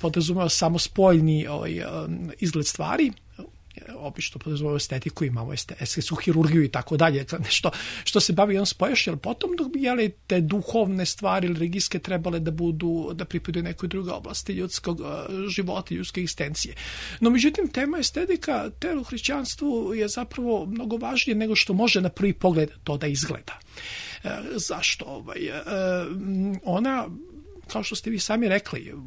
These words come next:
postoji nekoliko knjiga prevedenih, napример Hrista Janarasa, Laršeja i tako dalje, kod nas, koji se bave teologijom ili metafizikom tela, tako se te knjige zovu.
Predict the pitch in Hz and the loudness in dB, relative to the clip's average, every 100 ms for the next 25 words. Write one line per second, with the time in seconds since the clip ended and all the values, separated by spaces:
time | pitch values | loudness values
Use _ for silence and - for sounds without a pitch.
0 | 170 - 175 - 269 220 269 - 160 165 | -14 -8 -6 -2 2 2 2 0 -2 -4
1 | - 185 160 - 156 151 190 113 - 135 | 0 0 0 0 4 8 8 6 -4 -4
2 | 139 - 143 - 139 139 127 131 139 - | -4 0 -2 0 0 0 0 -2 -2 -2
3 | 123 117 139 143 170 180 143 - - 143 | -2 -4 -4 -6 -6 -4 -4 0 0 0
4 | - - - - 175 156 117 - 139 135 | -6 -14 -14 -8 -6 -6 -8 -6 -2 -2
5 | 139 - - 160 160 160 135 - 196 - | 0 -2 -2 -2 0 0 4 6 6 4
6 | - - - - - 160 151 143 135 143 | -6 -14 -16 -6 4 6 6 4 2 2
7 | 139 143 151 151 151 - 196 196 - 113 | 4 6 6 4 2 4 8 8 4 -4
8 | - - - - 131 - 135 - - 139 | -8 -8 -10 -10 -8 -6 -6 -6 -4 0
9 | 147 147 123 | 2 2 0